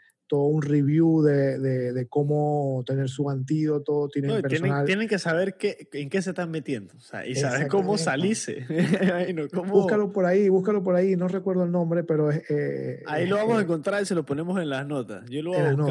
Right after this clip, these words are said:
Speaker 1: notas.
Speaker 2: mañana, me voy a
Speaker 1: Súper
Speaker 2: encargar
Speaker 1: inter-,
Speaker 2: de
Speaker 1: su-, súper interesante, súper interesante. Entonces, y sí, y tanto ahí como en, en, en, bueno, en la física,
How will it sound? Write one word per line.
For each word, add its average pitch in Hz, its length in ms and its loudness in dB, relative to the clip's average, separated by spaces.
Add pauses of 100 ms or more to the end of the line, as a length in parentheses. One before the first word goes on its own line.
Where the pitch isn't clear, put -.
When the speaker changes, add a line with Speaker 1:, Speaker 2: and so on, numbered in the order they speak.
Speaker 1:
notas. - 120 -2
Speaker 2:
mañana, 147 340 -8
me 117 120 -8
voy 110 80 -12
a - 20 -8
Speaker 1:
Súper 208 260 4
Speaker 2:
encargar 175 340 0
Speaker 1:
inter-, 107 180 -8
Speaker 2:
de 165 60 -10
Speaker 1:
su-, 135 240 -12
súper 185 360 0
interesante, 139 580 -2
súper 160 240 -6
interesante. 139 360 -6
Entonces, 131 320 -6 (300)
y 156 100 2
sí, 165 300 2
y 147 60 -2
tanto 147 280 0
ahí 147 300 2
como 185 300 -2
en, 139 300 -4
en, 131 240 -8
en, 131 200 -6
bueno, 135 160 -4
en 120 60 -4
la 120 100 -6
física, 185 560 -6